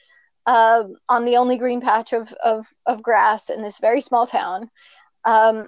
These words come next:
I was, I heard the stories of this older man, um, how he came to be in this small cabin, why he was there alone, what had happened to his family, and,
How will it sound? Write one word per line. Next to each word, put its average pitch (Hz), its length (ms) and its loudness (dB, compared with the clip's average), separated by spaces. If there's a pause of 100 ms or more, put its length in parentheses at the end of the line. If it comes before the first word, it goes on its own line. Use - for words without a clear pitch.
I 233 200 2
was, 233 600 -2
I 214 140 0
heard 226 460 0 (320)
the 208 160 -6
stories 233 640 0
of 220 240 -4
this 220 180 -4
older 220 260 -4
man, 214 480 -8 (720)
um, 214 680 0
how 233 260 -2
he 233 160 -6
came 240 320 -8
to - 140 -14
be 233 240 -6
in 247 140 -4
this 240 200 -8
small 226 220 -4
cabin, 226 720 -4 (680)
why 208 460 0
he 240 140 -8
was 240 160 -10
there 226 180 2
alone, 214 680 -4 (480)
what 233 240 -4
had 233 120 -6
happened 233 340 -6
to 240 80 -8
his 226 140 -8
family, 220 680 -6 (760)
and, 226 580 -2